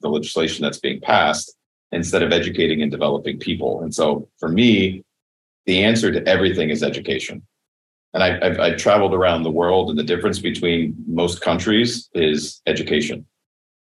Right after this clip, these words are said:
It's information. They don't know any better. They literally don't have a different way or a better way of doing things,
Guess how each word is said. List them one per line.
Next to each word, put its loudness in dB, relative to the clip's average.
It's -6
information. -2
They 0
don't 0
know 0
any -2
better. -6
They 0
literally 0
don't 0
have 0
a -2
different -2
way 0
or 0
a -6
better 0
way 0
of -8
doing -4
things, -10